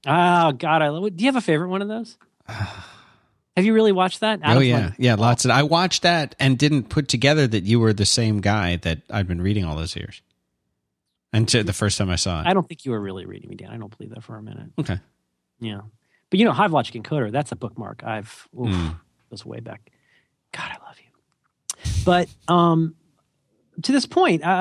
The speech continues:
Speaker 1: I'll, I'll make this brief 'cause I know we're running long, but I think this would be worth continuing in a future episode because,
Speaker 2: Definitely.
Speaker 1: boy, talk, talk about some cautionary tales. Well, I'll just, let me just give you one example. I don't like agency because I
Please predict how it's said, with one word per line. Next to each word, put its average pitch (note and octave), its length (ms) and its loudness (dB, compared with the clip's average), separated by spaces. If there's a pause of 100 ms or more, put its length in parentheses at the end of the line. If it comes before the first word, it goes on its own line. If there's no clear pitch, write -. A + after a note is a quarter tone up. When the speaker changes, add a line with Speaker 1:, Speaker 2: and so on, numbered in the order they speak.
Speaker 1:
I'll, G3+ 220 2
I'll G#3 80 2
make A#3+ 160 6
this F3 100 0
brief B2 200 2
'cause D#3 140 2
I D3+ 80 4
know D3+ 80 6
we're D3 120 6
running A2+ 260 2
long, A2+ 320 2
but C3+ 160 0 (180)
I G3 80 2
think - 220 4
this A#3 220 4
would A3+ 100 2
be G#3 80 4
worth D#3 240 2
continuing C#3+ 460 0
in A#2+ 60 0
a A2+ 40 -4
future C3 260 -4
episode A#2+ 420 -2
because, B2+ 320 0 (140)
Speaker 2:
Definitely. G#2+ 340 2
Speaker 1:
boy, F#3+ 120 4
talk, C4+ 260 0
talk D4 200 2
about E3+ 140 2
some C3 120 -2
cautionary D3+ 500 -2
tales. D#3 240 2
Well, G#3+ 120 0
I'll C#4+ 40 4
just, B3+ 160 2
let B3+ 100 0
me C4+ 60 -2
just G#3+ 80 -6
give G3 100 -2
you D3+ 60 0
one C3 160 -2
example. G#2 400 -8 (240)
I A#3 380 0
don't E3+ 260 0
like C3 240 -4
agency A2+ 540 -6 (340)
because E3 580 0 (160)
I G3+ 540 2